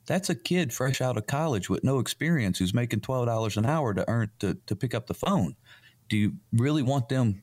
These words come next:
planning out your future, you know? So there's a lot of, a lot of lack of guidance there. So people, what they end up doing is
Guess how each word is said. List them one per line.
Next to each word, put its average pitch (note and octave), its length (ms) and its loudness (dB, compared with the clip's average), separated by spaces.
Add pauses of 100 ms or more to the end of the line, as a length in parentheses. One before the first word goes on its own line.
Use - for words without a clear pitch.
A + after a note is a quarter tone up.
planning C3+ 400 2
out A#2+ 200 0
your F#2 80 -2
future, - 600 -2
you G#2 100 2
know? G2 200 0 (600)
So - 120 -2
there's C3+ 140 0
a C#3 60 0
lot C#3+ 180 0
of, A#2+ 220 -2
a A2+ 80 0
lot A#2+ 220 2
of F#2+ 120 -4
lack A#2 280 0
of G2+ 160 -4
guidance G#2 480 -2
there. D2 240 -2
So A2 200 -2
people, C3 380 -2
what A#2+ 140 0
they A#2+ 240 2
end D#3 120 2
up C3+ 140 0
doing A2 300 2
is F2+ 180 -2